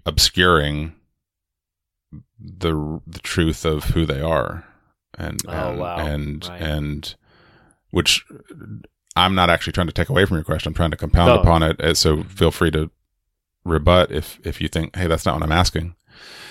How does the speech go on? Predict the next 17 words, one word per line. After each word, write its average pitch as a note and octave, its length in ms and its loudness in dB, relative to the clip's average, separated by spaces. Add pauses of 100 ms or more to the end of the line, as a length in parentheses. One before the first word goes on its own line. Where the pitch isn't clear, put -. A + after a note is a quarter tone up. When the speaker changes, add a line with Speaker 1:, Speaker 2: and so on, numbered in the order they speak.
(200)
Speaker 1:
Um, D#2+ 640 2 (1040)
I'll F2+ 180 2
give D#2+ 200 0
a D2 80 -2
very D#2 500 2 (300)
direct D#2 280 2
anec-, F2+ 400 2
uh, E2 120 -6
anecdote E2 580 0
here. D2+ 440 2 (100)
Just - 180 4
tonight, G2+ 320 2 (1700)
our F2+ 120 2
oldest F2 280 4
kid D#2+ 140 2
is D#2+ 100 0
twelve. A#2 440 4